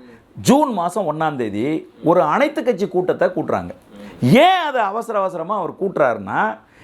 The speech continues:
இந்திய அரசு, இலங்கை அரசு அறிவித்திருக்கிற பயங்கரவாதிகள், தீவிரவாதிகள் இவர்கள் என்பதால் இந்திய அரசு என்ன செஞ்சுச்சு, இலங்கையோட பேச்சுவார்த்தை நடத்தி அங்கிருந்து இவர்களை கைது செய்து கொண்டு போவதற்கான காவல்துறை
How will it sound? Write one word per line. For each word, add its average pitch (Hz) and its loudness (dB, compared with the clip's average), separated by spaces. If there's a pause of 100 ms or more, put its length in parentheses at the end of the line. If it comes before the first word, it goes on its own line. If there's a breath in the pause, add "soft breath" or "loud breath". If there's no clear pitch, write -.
(120)
இந்திய 254 6
அரசு, 165 0 (280 soft breath)
இலங்கை 277 4
அரசு 220 -4
அறிவித்திருக்கிற 175 0 (140)
பயங்கரவாதிகள், 135 0
தீவிரவாதிகள் 165 2
இவர்கள் 131 0
என்பதால் 127 2 (640 soft breath)
இந்திய 226 6
அரசு 190 0
என்ன 185 -2
செஞ்சுச்சு, 160 -2
இலங்கையோட 208 2
பேச்சுவார்த்தை 170 -4
நடத்தி 123 -2
அங்கிருந்து 254 2
இவர்களை 214 0
கைது 247 0
செய்து 214 0
கொண்டு 202 0
போவதற்கான 165 0
காவல்துறை 180 0